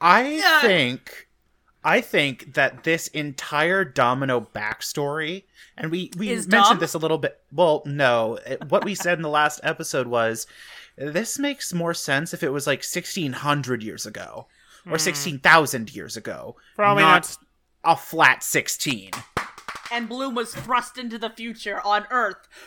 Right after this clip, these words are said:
Speaker 2: which is apparently she was sent to, like, Pensacola, Florida, and not Italy.
Speaker 1: Yeah, they,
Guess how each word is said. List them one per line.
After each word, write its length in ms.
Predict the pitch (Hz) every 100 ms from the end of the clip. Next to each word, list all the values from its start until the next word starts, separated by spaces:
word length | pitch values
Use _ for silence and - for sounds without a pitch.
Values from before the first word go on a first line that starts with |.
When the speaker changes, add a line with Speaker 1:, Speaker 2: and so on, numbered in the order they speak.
| -
Speaker 2:
which 180 | 247 262
is 100 | 294
apparently 680 | 285 269 254 277 302 285 285
she 140 | 277 277
was 160 | 262
sent 300 | 262 254 247 269
to, 80 |
like, 300 | 262 247 226 -
Pensacola, 720 | 226 240 247 240 240 240 226
Florida, 600 | - 196 208 226 254 262
and 180 | 220 190
not 240 | 196 202 214
Italy. 560 | 190 202 254 285 302 311 - - - - - -
Speaker 1:
Yeah, 160 | 285 269
they, 240 | 202 143